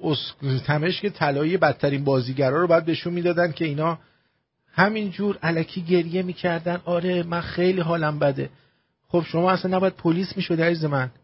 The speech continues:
چه پلیسی هستی که خودت داری اینجا گریه می‌کنی؟ چهار نفر اومدن توی کنگره، خودتون هم در رو وا کردین، بهشون می‌گفتین: «برین تو، برین تو.» حالا فیلماش خوبه هست. بعد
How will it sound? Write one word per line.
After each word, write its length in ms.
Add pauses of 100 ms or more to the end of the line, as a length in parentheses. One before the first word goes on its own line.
(640)
چه 180
پلیسی 440
هستی 260
که 120
خودت 240
داری 120
اینجا 160
گریه 360
می‌کنی؟ 460 (760)
چهار 300
نفر 220
اومدن 280
توی 220
کنگره، 440
خودتون 460
هم 80
در 120
رو 80
وا 160
کردین، 320
بهشون 260
می‌گفتین: 300
«برین 240
تو، 160
برین 260
تو.» 100
حالا 160
فیلماش 440
خوبه 240
هست. 320 (1040)
بعد 400